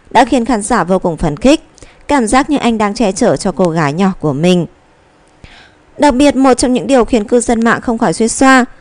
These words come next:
chính là ánh mắt cực kỳ thâm tình của Ngô Lỗi dành cho Triệu Lộ Tư. Mặc dù không thể biết được phân cảnh này có nội dung thế nào, nhưng chỉ cần nhìn thấy ánh mắt này cũng đủ để người xem cảm nhận được tình cảm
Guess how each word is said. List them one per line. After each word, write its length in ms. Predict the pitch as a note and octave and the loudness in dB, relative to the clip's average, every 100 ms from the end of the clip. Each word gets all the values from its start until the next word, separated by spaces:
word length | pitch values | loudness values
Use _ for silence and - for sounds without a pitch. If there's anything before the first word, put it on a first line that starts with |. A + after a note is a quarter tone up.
| _ | _
chính 180 | - C#4 | 0 2
là 60 | D4+ | 2
ánh 220 | B3 A3 | 0 0
mắt 160 | B3+ - | -2 0
cực 160 | G#3+ | -2
kỳ 120 | G#3 | 0
thâm 200 | F#3+ A3 | 0 0
tình 220 | G3+ G#3 E3+ | 0 -2 0
của 120 | E3 | -4
Ngô 160 | F#3 | 0
Lỗi 220 | G3 F#3+ A3 | 2 2 2
dành 220 | A3 D#3 | -2 -2
cho 160 | G3+ | -4
Triệu 180 | F3+ G#3 | -4 -2
Lộ 140 | C#3 - | -2 0
Tư. 300 | B3 B3+ A#3 - - - - C#4+ | 4 6 4 -4 -20 -20 -12 -2
Mặc 160 | C#4+ | -2
dù 160 | B3+ C4+ | 0 0
không 200 | C#4 C4+ | 0 0
thể 120 | D4+ | 0
biết 160 | - B3 | 0 0
được 160 | A#3+ | 0
phân 160 | B3 A3 | -2 -2
cảnh 200 | A3+ F#3+ | -4 -2
này 140 | F#3+ | -4
có 140 | - F3+ | -2 -2
nội 160 | G#3+ | -2
dung 160 | - G#3 | -2 -4
thế 140 | A3 | -4
nào, 320 | F3+ A3 F#3+ - - _ - | 0 2 2 0 -16 _ -6
nhưng 160 | D#4 | -4
chỉ 140 | C#4+ A3 | -2 0
cần 160 | G#3+ | 0
nhìn 160 | G3+ F#3 | 0 -2
thấy 100 | A3 | -2
ánh 220 | F3+ E3+ | -4 -6
mắt 100 | F#3+ | -6
này 260 | B3 A3+ F3+ | -2 -2 -2
cũng 180 | - | -4
đủ 120 | A3 F3+ | -2 -2
để 140 | D#3 | -2
người 180 | D#3+ C#3 | -4 -4
xem 220 | - E3+ | -4 -4
cảm 200 | E3+ D3 | -4 -6
nhận 160 | D#3 - | -6 -4
được 180 | D#3+ | -2
tình 160 | - D3 | -2 -4
cảm 260 | G#3 G3 | 0 0